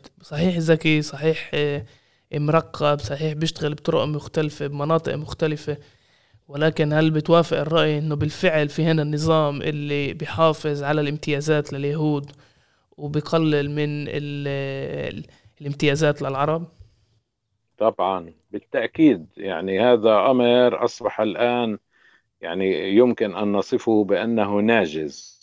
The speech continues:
Speaker 2: وبرأيي أن تقرير أمنستي يعكس تحولًا،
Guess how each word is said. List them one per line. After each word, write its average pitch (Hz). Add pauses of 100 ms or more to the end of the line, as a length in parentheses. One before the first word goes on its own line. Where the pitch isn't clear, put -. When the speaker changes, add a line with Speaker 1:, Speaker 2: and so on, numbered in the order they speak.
(140)
Speaker 2:
وبرأيي 107
أن 110
تقرير 120
أمنستي 107
يعكس 113
تحولًا، 104